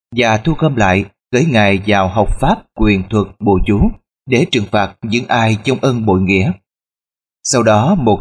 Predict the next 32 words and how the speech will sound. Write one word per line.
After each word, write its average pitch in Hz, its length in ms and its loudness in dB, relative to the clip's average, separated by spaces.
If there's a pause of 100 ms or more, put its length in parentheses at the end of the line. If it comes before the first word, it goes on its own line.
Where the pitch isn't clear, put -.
thời 98 180 0
gian, 113 220 0 (360)
Ngài 117 180 0
đã 101 200 2
sát - 240 -2
hại 98 260 2
những 104 280 -2
người 98 320 2
vô 131 200 2
tội 92 280 2 (400)
vì 113 240 2
thù 107 140 0
hận 98 280 0 (180)
mà 98 360 0
ra 113 120 -2
tay 107 280 -2
bất - 220 -4
nhẫn. 104 240 0 (920)
Vì 117 180 0
sự 101 300 0
nghiệp 107 240 -2
lực 110 200 0 (200)
dưới 123 320 2
quyền 104 260 0
thuật 101 160 0 (180)
thư 117 200 2
chú, 117 260 2 (480)
vì 117 260 0
kết 214 160 0
duyên 120 320 0
ái 127 140 0
nghiệp 107 340 0